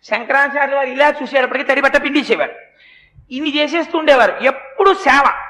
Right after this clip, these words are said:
శంకరాచార్య. ఏ క్షణంలో శంకరులు ఏం చేస్తారో ఆయనకి తెలుసు, సేవ చేస్తూ ఉండేవారు. ఓ రోజు శంకరాచార్యుల వారి బట్టలు ఉతకడానికి నదికి వెళ్ళారు. వెళ్ళి బట్టలు ఉతుకుతున్నారు ఆయన. శంకరులు పాఠం చెప్పే సమయం ఆసన్నం అయిపోయింది. శిష్యులందరూ వచ్చి కూర్చుండిపోయారు. భాష్యం చెప్పాలి శంకరాచార్యుల వారు.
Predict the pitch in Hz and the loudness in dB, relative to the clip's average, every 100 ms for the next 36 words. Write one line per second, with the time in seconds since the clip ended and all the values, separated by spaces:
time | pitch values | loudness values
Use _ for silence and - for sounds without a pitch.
0 | - 233 277 277 269 240 - - - _ | -10 -2 2 4 2 -2 -6 -16 -20 _
1 | 170 220 277 320 - 262 277 311 339 330 | -6 2 4 4 -2 0 2 2 2 0
2 | 269 277 320 311 277 294 302 294 285 302 | -4 -2 0 0 -4 -2 -2 2 2 2
3 | 294 240 214 208 - _ - 233 277 240 | 0 -4 -8 -8 -14 _ 0 4 4 2
4 | 196 233 196 151 135 - - _ _ _ | -4 -4 -2 -2 -2 -8 -20 _ _ _
5 | _ - 247 285 262 277 247 220 262 285 | _ -2 4 6 6 4 0 0 2 2
6 | 277 285 277 277 277 220 277 277 269 262 | 4 0 4 2 4 2 2 0 2 2
7 | 247 247 277 262 262 220 - - - - | 2 0 -2 -2 -2 -2 -2 -6 -20 -20
8 | _ _ 240 269 262 262 403 247 233 226 | _ _ -8 0 0 0 -8 -8 -6 -2
9 | 190 165 131 - _ _ _ - - 254 | 0 -2 -6 -18 _ _ _ -14 -6 -2
10 | 254 285 269 233 233 269 294 269 254 226 | 2 2 2 0 0 -2 -4 -2 -2 -2
11 | 226 247 220 233 240 208 180 185 - - | -2 0 0 -2 -4 -4 -6 -10 -14 -16
12 | - 226 - 247 220 220 214 - 277 233 | -14 -12 -4 -2 0 -2 -2 -6 -8 -6
13 | 196 143 - _ - 233 - - 233 202 | -8 -8 -10 _ 0 2 2 -6 -6 -4
14 | 196 165 - 196 196 190 156 - - | 0 -2 -2 0 0 0 -8 -10 -14